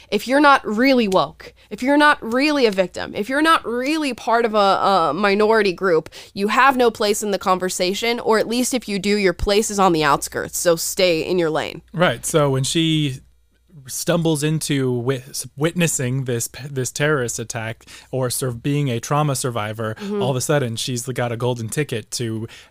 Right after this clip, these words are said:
Speaker 2: being accepted, being in the in-group, finding that fame, finding that attention,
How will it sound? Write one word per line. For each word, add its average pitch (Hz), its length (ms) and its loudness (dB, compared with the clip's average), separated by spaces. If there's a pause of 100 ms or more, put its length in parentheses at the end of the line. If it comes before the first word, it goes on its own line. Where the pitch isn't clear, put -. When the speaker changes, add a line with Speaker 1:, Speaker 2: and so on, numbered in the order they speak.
(100)
Speaker 2:
being 131 400 -6 (100)
accepted, 131 540 -2
being 135 220 0
in 127 80 -2
the 123 80 -4
in-group, 127 380 -4
finding 123 320 -4
that 113 180 -6
fame, 117 300 -6
finding 117 260 -6
that 110 140 -10
attention, 107 500 -8